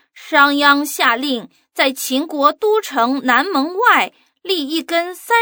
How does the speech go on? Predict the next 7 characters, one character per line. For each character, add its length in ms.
丈 280
长 260
的 100
木 360
头， 360
然 300
后 340